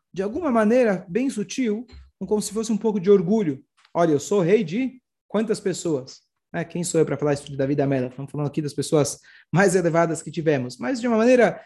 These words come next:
sutil, pro nível espiritual dele, foi considerado um pouquinho de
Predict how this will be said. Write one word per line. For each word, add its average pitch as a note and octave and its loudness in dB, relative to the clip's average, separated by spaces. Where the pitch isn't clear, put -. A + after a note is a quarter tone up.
sutil, A#3 0
pro F3+ -4
nível G3 2
espiritual F3 -2
dele, A#3+ -4
foi B3 -2
considerado A#3+ 0
um A3 -2
pouquinho G#3+ -2
de G#3 -6